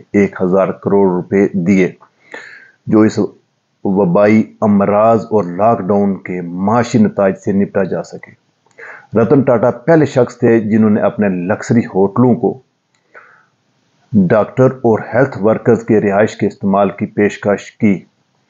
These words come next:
जो खुद को शदीद खतरे में डाल रहे थे। आज भी इंडिया के ट्रक ड्राइवर अपनी गाड़ियों के अकबी हिस्से पे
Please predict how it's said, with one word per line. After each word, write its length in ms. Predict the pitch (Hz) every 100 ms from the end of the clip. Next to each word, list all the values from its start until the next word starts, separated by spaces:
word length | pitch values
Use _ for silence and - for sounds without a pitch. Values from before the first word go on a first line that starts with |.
| _ - - -
जो 180 | 95 110
खुद 280 | - 123 -
को 180 | 117 107
शदीद 440 | 113 92 107 92
खतरे 340 | - - 98
में 160 | 95 95
डाल 180 | 95 92
रहे 240 | 92 92 92
थे। 220 | - 90 82 _ _ _ _ _ _ _ _ _ _ _ _ _ _ _ _ - - - - - -
आज 180 | 113 110
भी 200 | 90 101 95 - _ _ _ _ _ -
इंडिया 300 | 113 101 101
के 140 | - 208
ट्रक 300 | - 110 -
ड्राइवर 260 | 104 95 98
अपनी 260 | 95 107 92
गाड़ियों 280 | 95 98 95
के 120 | - - -
अकबी 280 | - 117 120
हिस्से 320 | 98 - 104
पे 180 | -